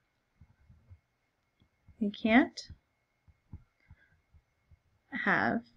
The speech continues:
plus or minus, meaning addition or subtraction, plus or minus a number after x. Y-intercept has to be zero. All right, on the next page, we're going to do the same process.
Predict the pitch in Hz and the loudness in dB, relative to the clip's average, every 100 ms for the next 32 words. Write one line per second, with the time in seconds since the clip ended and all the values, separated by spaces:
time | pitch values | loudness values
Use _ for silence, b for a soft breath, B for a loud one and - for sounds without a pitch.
0 | - _ _ 185 196 262 262 214 170 175 | -20 _ _ 0 2 4 6 6 2 -2
1 | 208 208 190 190 - 185 196 226 233 233 | -2 0 2 4 2 2 2 4 4 2
2 | 240 - - - 165 208 240 - _ _ | -2 0 0 -2 -2 0 -2 -8 _ _
3 | _ _ _ _ _ _ _ _ - 220 | _ _ _ _ _ _ _ _ -2 -2
4 | 269 247 208 208 202 185 175 165 185 - | 4 6 6 2 0 0 0 -2 -2 -6
5 | _ _ _ _ _ _ _ - _ _ | _ _ _ _ _ _ _ -20 _ _
6 | _ _ _ _ _ _ _ - 175 - | _ _ _ _ _ _ _ -4 -4 0
7 | 175 98 - - - - - _ - - | 0 0 -4 -14 -20 -20 -20 _ -20 -20
8 | _ _ _ _ _ _ - - _ - | _ _ _ _ _ _ -20 -20 _ -20
9 | - _ - 190 202 208 208 - 165 - | -20 _ 0 4 4 2 -2 0 -2 -2
10 | 170 165 - 190 175 87 - - - _ | -4 -4 -6 -8 -4 -4 -4 -8 -18 _
11 | _ _ _ _ _ _ _ _ _ _ | _ _ _ _ _ _ _ _ _ _
12 | _ - _ _ B B B B 269 247 | _ -20 _ _ B B B B 8 10
13 | 294 269 214 214 233 - 285 349 - 226 | 12 8 6 2 0 0 2 2 0 0
14 | 214 214 208 208 202 - 202 202 208 - | 2 4 4 2 -2 0 2 4 2 2
15 | 208 240 - 349 - - | 0 0 2 0 0 -16